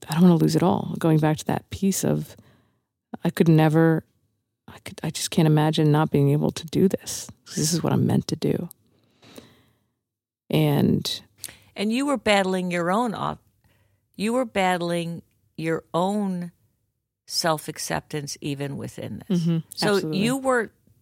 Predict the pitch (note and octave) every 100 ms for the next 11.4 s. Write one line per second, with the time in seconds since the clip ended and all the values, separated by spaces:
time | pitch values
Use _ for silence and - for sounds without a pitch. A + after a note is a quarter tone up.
0 | _ - - - G#3+ F#3+ D3+ - - B2
1 | - - D#3+ C#3 G3 A3+ A3+ G#3+ F#3+ F3
2 | - F3+ D#3+ D3+ C#3 C#3 C#3 - - -
3 | - - _ _ - B2 F#3+ A3+ A3 G#3
4 | F#3 E3 - - E3 D3 C#3+ C#3+ - _
5 | _ D3 C3 C3+ - _ - - - C#3+
6 | C3+ - - G3+ A3+ D4+ - D4 A#3 F#3
7 | - F#3 E3+ E3 D#3+ - _ _ _ _
8 | _ _ - F3+ F3 G#3 F3+ F3+ - D#3+
9 | E3 D3+ C#3+ - D3+ C#3+ C#3+ - - -
10 | E3 - G#3 A#3 B3 A3+ G3+ G3 - F#3
11 | E3+ E3+ -